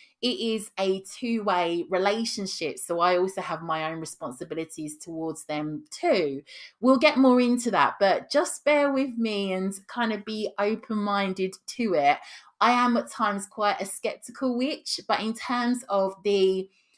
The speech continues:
spirit guide, the ally aspect of the craft,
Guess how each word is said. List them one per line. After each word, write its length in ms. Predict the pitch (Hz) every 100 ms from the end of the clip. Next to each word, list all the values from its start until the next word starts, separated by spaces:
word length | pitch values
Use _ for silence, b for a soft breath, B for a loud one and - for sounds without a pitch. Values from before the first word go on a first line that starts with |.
| _
spirit 600 | - - 254 254 262 -
guide, 500 | 220 202 196 196 196 196
the 480 | 185 190 190 196 - _ _ _ _
ally 760 | 196 233 226 185 175 165 170 - -
aspect 840 | 180 - - - 160 - _ - - b b b
of 260 | 240 262 240
the 80 | 226
craft, 680 | - 170 156 151 151 -